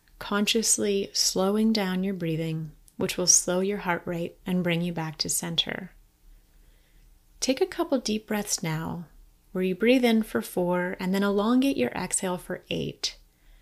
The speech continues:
So breathe in, two, three, four, and out, two, three, four, five, six, seven, eight.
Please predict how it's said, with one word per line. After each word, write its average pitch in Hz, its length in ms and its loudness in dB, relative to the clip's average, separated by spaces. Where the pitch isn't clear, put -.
So - 160 -12
breathe 165 340 -4
in, 226 380 0
two, 196 400 -2
three, 190 480 -6
four, 180 500 -4
and 208 340 -2
out, 175 520 -4
two, 180 480 -4
three, 180 460 -8
four, 185 460 -10
five, 180 520 -10
six, - 640 -6
seven, 170 640 -6
eight. - 540 -8